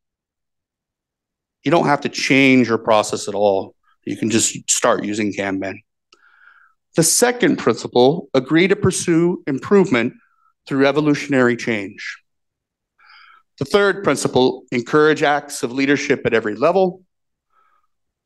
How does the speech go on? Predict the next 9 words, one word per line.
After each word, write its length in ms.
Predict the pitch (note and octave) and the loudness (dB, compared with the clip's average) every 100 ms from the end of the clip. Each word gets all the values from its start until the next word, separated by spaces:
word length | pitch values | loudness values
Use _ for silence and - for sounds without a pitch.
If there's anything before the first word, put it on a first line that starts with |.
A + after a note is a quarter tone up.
| - | -8
The 60 | |
fourth 420 | - F3+ F3 - | -2 2 2 0
principle, 600 | - B2 - B2 A2+ - - _ _ _ _ _ _ - - _ | -2 -2 -2 0 0 0 -10 _ _ _ _ _ _ -20 -20 _
understand 440 | D#3+ D#3 D3+ D3 C#3 | -2 -2 0 -2 -2
and 100 | C3+ | 0
focus 300 | D3 C#3+ C3+ | -2 0 -4
on 100 | A#2+ | -4
customer 500 | - C3 - B2+ A#2+ | -4 -4 -2 0 0
needs 840 | A#2 C3 C3 C3+ C3 - - | 0 0 0 -4 -8 -14 -16